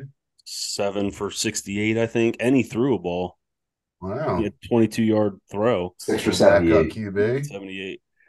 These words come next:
Speaker 1: <laughs> Yeah. So, I might, seriously, I know we joked about it last week, but Jonnu Smith has been producing at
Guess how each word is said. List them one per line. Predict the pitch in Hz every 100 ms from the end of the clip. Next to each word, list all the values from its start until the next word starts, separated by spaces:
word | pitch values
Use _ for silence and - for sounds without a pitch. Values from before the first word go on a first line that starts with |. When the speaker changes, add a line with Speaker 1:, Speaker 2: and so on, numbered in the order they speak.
| _ _ _ -
Speaker 1:
<laughs> | - - 101 85
Yeah. | 127 82 - _ _
So, | - 160 135 127 117 _ _ _ _ _ _ _ _ _ _ _ _ _ _ _ -
I | 165
might, | 233 190 120 120 -
seriously, | - 143 120 101 104
I | 104
know | 131 165
we | 135
joked | 101 113 113 127
about | 135 139 139 143
it | 151 -
last | 127 131 139 -
week, | 139 147 - - _ -
but | 117 117 - _ _ _ 107
Jonnu | 127 170 220 160
Smith | - 117 123 90 85 _ _ _
has | 117 110
been | 104 110
producing | 98 98 101 110 104 95 90 90 - _ _ _ _ -
at | 110 104